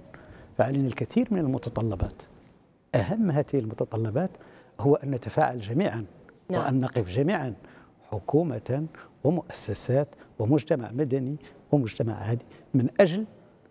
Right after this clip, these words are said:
Speaker 1: تقبل
Speaker 2: تقبل
Speaker 1: هذا
Speaker 2: هذا ال-،
Speaker 1: النوع
Speaker 2: الإصلاح.
Speaker 1: من، آه، هذا النوع من الأفكار.
Speaker 2: من الأفكار، نعم، نعم.
Speaker 1: مع إشارة أساسية، وهي أن هذا القانون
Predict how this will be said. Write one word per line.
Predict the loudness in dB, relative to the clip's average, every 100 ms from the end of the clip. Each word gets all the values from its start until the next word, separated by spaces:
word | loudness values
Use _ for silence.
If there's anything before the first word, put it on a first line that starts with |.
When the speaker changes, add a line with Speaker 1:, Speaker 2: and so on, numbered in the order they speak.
| _ -2
Speaker 1:
تقبل | 0 2 0 0 -4 -4
Speaker 2:
تقبل | -4 -4 -2 0
Speaker 1:
هذا | 2 2
Speaker 2:
هذا | 0
ال-، | 0
Speaker 1:
النوع | 2 2 2
Speaker 2:
الإصلاح. | -6 -6 0 2
Speaker 1:
من، | 2 -2
آه، | -6 -4
هذا | -2 -2 0
النوع | 2 2 2
من | 0 0
الأفكار. | 0 -4 -6 -4
Speaker 2:
من | -4
الأفكار، | -6 -8 -4 0
نعم، | 0 0 -6 -8
نعم. | -6 -2 4
Speaker 1:
مع | 6 6 2
إشارة | -6 0 0 0 -6
أساسية، | -2 -2 -2 -6 -10 -10 -18 -20 -20 _ -20 -8 2
وهي | 4 6 2 2
أن | 0 0 -4 -16 -20 -20 _ 2
هذا | 4 4 2
القانون | -2 -2 -2 0 0